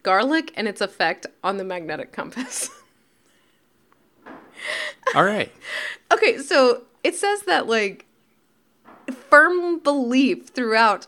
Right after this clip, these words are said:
Speaker 1: all the sailing cultures that both garlic and onions affected the accuracy of magnetic compasses. And therefore,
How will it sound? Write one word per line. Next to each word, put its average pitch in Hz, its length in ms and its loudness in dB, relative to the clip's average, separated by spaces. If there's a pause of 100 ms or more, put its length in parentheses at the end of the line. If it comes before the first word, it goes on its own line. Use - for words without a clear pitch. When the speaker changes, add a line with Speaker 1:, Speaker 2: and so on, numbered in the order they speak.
(100)
Speaker 1:
all 262 200 2
the 339 100 0
sailing 226 400 -2
cultures 175 420 -6
that 170 160 0
both 190 260 -6
garlic 254 520 -2
and 240 340 -4
onions 214 580 -4
affected 226 600 -6
the - 100 -6
accuracy - 680 -6
of - 100 -12
magnetic 170 540 -10
compasses. - 640 -16 (340)
And 214 140 -4
therefore, 196 800 2